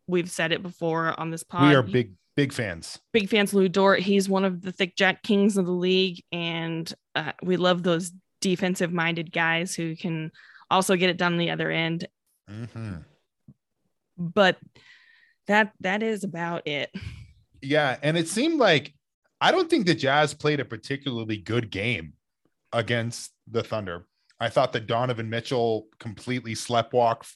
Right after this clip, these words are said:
Speaker 2: through the first half. Guy, I mean, they were shooting at one point, like, l-, less than thirty percent from three.
Speaker 1: Right.
Speaker 2: And they still coasted to, like, what, a,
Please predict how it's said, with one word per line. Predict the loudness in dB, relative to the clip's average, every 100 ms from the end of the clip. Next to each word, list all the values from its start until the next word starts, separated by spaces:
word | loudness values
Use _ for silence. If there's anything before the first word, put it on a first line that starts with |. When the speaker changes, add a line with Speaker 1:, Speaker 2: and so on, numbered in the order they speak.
| _ -8
Speaker 2:
through | -6
the | -6
first | -6 -8 -4
half. | 0 2 2 -2 -10 _ _ -20 -20 _ _ 2
Guy, | 4 4 2
I | 0
mean, | -2 -4 0
they | 0
were | 0
shooting | -2 0 2 2 0
at | -2
one | -2 -2 -2
point, | -2 -2 -2 -4
like, | -6 -8 _ _ _ -16
l-, | -16 -10
less | -2 -2 -2
than | -2 -2
thirty | -2 -2 -2
percent | -2 -6 -4 -4 -6
from | -12
three. | -10 -6 -2 -2 -2 -4 -6 _ _ 2
Speaker 1:
Right. | 4 4 2
Speaker 2:
And | 4 6
they | 4
still | 4 2
coasted | 4 2 2 -2 -4 0
to, | 0
like, | 0 -2 0
what, | -2
a, | -2